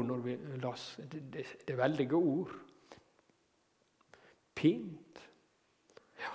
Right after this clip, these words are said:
straffa vart lagt på han. Guds dom. Han var lam, Guds lam, som bar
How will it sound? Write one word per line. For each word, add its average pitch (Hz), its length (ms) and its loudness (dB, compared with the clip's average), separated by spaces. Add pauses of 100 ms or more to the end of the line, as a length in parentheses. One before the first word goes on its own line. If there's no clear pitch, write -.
(180)
straffa 156 720 10
vart 131 240 8
lagt 120 280 2
på 123 180 -6
han. 160 260 8 (1500)
Guds 139 500 2 (100)
dom. 139 260 8 (600)
Han 135 180 6
var 143 80 12
lam, 147 580 12 (100)
Guds 139 300 4
lam, 151 340 8 (640)
som 127 380 -2
bar 117 520 12